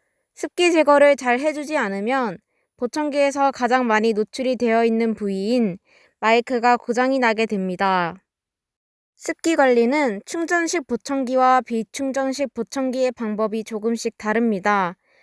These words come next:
충전식 보청기 먼저 살펴보겠습니다. 충전식의 경우 습기 관리제를 사용하는데요. 충전기 뚜껑 부분에 빈 공간에 넣어주시면 되고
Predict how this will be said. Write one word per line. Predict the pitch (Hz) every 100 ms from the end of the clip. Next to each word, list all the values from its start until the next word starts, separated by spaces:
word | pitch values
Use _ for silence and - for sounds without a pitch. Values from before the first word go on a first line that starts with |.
| _ _
충전식 | - 320 339 330 339 -
보청기 | 226 254 247 233
먼저 | 196 190 196 269
살펴보겠습니다. | 285 311 302 330 247 208 214 185 175 180 180 170 - _ _ _ _ _ _ _ _ _ _ _ _ _ _ _ _ _ _ _ _ -
충전식의 | 359 339 359 359 349 302 320
경우 | 269 214 247 277 180
습기 | 180 330 - 330
관리제를 | 320 226 220 247 240 240 240
사용하는데요. | 320 320 320 311 277 262 190 202 226 180 175 _ _ _ _ _
충전기 | 381 349 359 349 339
뚜껑 | 294 349 - 330 330
부분에 | 285 220 247 247 247
빈 | - 254 262
공간에 | 233 220 233 226 226
넣어주시면 | 202 214 220 226 220 233
되고 | 208 180 240 240 170